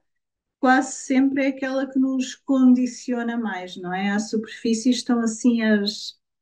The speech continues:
as coisas mais fáceis de encarar, digamos, mais ligeiras, mas depois há mais coisas por trás e às vezes nós ficamos é muito magoados porque aquela pessoa está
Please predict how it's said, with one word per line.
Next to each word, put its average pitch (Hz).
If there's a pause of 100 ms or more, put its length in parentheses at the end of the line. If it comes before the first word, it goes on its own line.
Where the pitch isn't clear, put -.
(200)
as -
coisas 392
mais 349
fáceis 233
de 220
encarar, 202
digamos, 180
mais 185
ligeiras, 180
mas 202
depois 254
há 262
mais 294
coisas 247
por 233
trás 226 (440)
e 233
às 226
vezes 247
nós 254
ficamos 269
é 262
muito 262
magoados 226
porque 247
aquela 233
pessoa 233
está 240